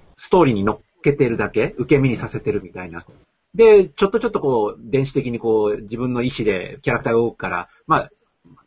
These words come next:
自分の意思でこう、ゲームが進んでるように思わせといて、でも実際のところ、プレイヤーには全く、あの、自由がないみたいな。そういうものには、なんかちょっと、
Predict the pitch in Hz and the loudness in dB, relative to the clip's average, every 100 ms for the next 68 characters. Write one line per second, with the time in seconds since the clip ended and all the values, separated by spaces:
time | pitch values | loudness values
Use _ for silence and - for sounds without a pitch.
0 | _ 131 131 131 127 139 135 143 135 110 | _ -20 -12 -4 0 2 2 0 0 -2
1 | 95 101 92 95 104 113 127 117 101 - | -2 -4 -4 -8 -12 -2 -2 0 -4 -6
2 | 123 127 139 101 113 139 143 147 113 - | -4 2 2 0 0 0 0 0 -2 0
3 | 175 120 180 135 - 165 156 190 - 180 | -2 0 0 0 0 -2 -2 -4 -4 -2
4 | 196 123 104 - - 139 160 165 180 113 | 2 2 -2 -10 -2 4 4 4 2 -2
5 | 95 - 143 151 139 _ _ _ _ - | -4 -6 -2 -2 -4 _ _ _ _ -12
6 | 104 92 120 143 123 87 110 92 82 - | -10 -8 0 2 2 0 -6 -6 -14 -20
7 | - - _ _ - _ _ _ - - | -20 -20 _ _ -20 _ _ _ -20 -20
8 | - - 170 170 175 175 180 180 175 175 | -16 -6 -2 0 0 -2 -2 -2 -4 -6
9 | 196 277 151 98 - _ 123 107 - 110 | -6 -2 0 -2 -6 _ -10 -10 -10 -10
10 | - 90 85 | -10 -12 -12